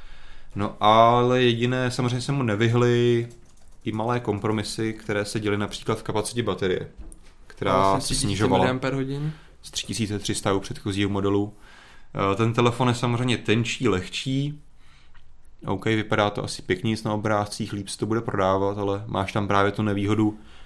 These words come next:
Speaker 1: menší baterky a zase ti zbytečně vykukuje ten modul fotoaparátu.
Speaker 2: I vlastně tím designem si myslím, že jako dohání právě
Speaker 1: Hmm.
Speaker 2: tu konkurenci, že se spíš jako jí přibližujou víc teď, to vypadá s-,
Speaker 1: Hmm.
Speaker 2: spíš jako to H T Cčko nějaký a podobně.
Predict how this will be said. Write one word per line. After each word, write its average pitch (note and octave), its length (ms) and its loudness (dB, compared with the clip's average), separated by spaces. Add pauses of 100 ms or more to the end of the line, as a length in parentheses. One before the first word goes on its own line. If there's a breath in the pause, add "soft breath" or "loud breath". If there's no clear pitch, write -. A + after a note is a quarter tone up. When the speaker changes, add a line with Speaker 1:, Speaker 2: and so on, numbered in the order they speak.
(160 loud breath)
Speaker 1:
menší G2+ 260 -4
baterky G2+ 580 -2
a G2+ 80 -4
zase F#2+ 260 -4
ti G#2+ 180 0
zbytečně G2+ 480 -4
vykukuje G2 460 -2
ten G2+ 120 -2
modul G2 220 -2
fotoaparátu. F#2 680 -6 (600)
Speaker 2:
I - 60 -8
vlastně D3 220 -2
tím D#3 140 0
designem C3+ 340 2
si C3 100 -6
myslím, C3 220 -2
že C3 80 -2
jako B2 140 -2
dohání B2+ 400 0
právě A#2+ 180 2
Speaker 1:
Hmm. A#2 80 2
Speaker 2:
tu C3 80 -2
konkurenci, B2+ 480 -2
že B2+ 120 0
se B2+ 260 -4
spíš - 300 -8
jako C#3 160 -2
jí C3 100 2
přibližujou C3 520 -2
víc B2+ 480 -8
teď, B2+ 280 -2 (680 loud breath)
to C#3 80 0
vypadá C3 280 2
s-, - 120 -8 (160)
Speaker 1:
Hmm. A2 100 2
Speaker 2:
spíš A2 140 -2
jako C#3+ 120 -2
to C3+ 80 -2
H C3 120 -2
T B2+ 160 -2
Cčko C3 340 -6
nějaký B2+ 300 -4
a C3 40 -4
podobně. B2+ 400 -6